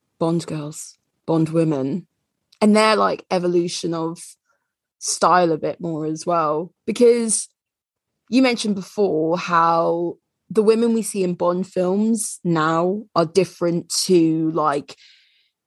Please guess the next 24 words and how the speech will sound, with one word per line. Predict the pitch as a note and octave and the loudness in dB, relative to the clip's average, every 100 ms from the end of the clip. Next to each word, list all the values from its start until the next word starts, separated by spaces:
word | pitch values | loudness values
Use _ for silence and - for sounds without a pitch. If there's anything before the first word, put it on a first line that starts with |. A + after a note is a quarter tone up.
| _ _ _ _ | _ _ _ _
the | F#3 | 2
women | G3+ G#3 G3 | 4 6 6
we | F#3+ | 4
saw | F#3 - F#3 F3+ | 4 4 4 6
of, | F3 E3 | 4 2
like, | E3 D#3+ D#3+ - - | 0 0 -2 -8 -14
the | E3 | -10
films | - F#3 F3+ F3 | 0 2 4 2
in | F3 E3 | 0 0
the | |
sixties | E3 - F3 - - E3+ D#3+ D#3 D#3 D#3 D#3+ | -2 0 -2 -2 -4 2 2 2 0 -2 -4
and | D#3 D#3 | -2 -2
the | |
seventies | - E3 D#3+ E3 D#3+ E3 D3+ D3 C#3 E3 | -2 0 0 0 -2 -2 -2 -2 -4 0
and | A#3+ | 2
even, | D4+ E4+ F4+ | 2 2 -2
like, | F4+ E4 | -4 -4
the | A3 | -2
nineties | G3 A3 A#3 - - - | 0 0 -2 -4 -8 -14
as | - | -10
well, | - | -6
like | C3+ - | -6 -6
Pierce | F#3 F3 | -6 -4
Brosnan. | - E3+ D#3+ D3+ - F#3 | -4 -6 -6 -8 -8 -10